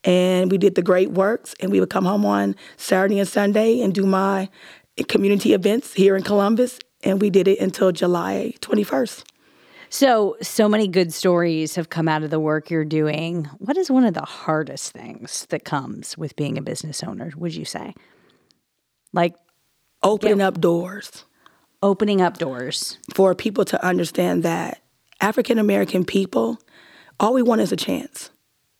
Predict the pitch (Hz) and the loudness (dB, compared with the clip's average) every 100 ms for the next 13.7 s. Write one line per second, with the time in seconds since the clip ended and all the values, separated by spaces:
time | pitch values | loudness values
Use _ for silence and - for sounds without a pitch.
0 | _ _ - 214 220 214 208 196 180 180 | _ _ -4 -2 0 0 0 0 0 0
1 | 180 - 196 175 190 175 175 165 180 _ | -2 0 -2 0 0 4 2 0 -6 _
2 | _ _ - - 190 180 - - - _ | _ _ -10 -4 -2 -2 -6 -14 -18 _
3 | _ _ _ _ - 170 185 175 190 180 | _ _ _ _ -6 0 2 2 2 0
4 | 180 185 - _ _ _ _ _ _ _ | -2 -6 -12 _ _ _ _ _ _ _
5 | - - - 208 214 - 185 185 190 202 | -14 -14 -4 0 0 4 4 4 2 0
6 | - 196 202 196 214 196 - - _ _ | -2 -2 0 0 -2 -6 -16 -20 _ _
7 | _ _ _ _ _ _ 170 254 - 311 | _ _ _ _ _ _ -2 -2 2 2
8 | 285 330 320 320 392 302 - _ _ - | 2 2 2 2 2 0 -2 _ _ -20
9 | _ _ _ 226 254 254 240 - - - | _ _ _ 4 4 2 -2 -10 -20 -20
10 | - _ - - 262 339 370 339 359 359 | -20 _ -20 0 2 4 2 4 6 4
11 | 320 - 359 381 - - - _ - 294 | 2 2 2 2 -4 -16 -18 _ 0 2
12 | 330 254 214 196 - _ _ _ 240 277 | 4 4 2 -2 -6 _ _ _ 4 6
13 | 277 226 - 285 240 - - | 6 2 0 0 -2 -6 -18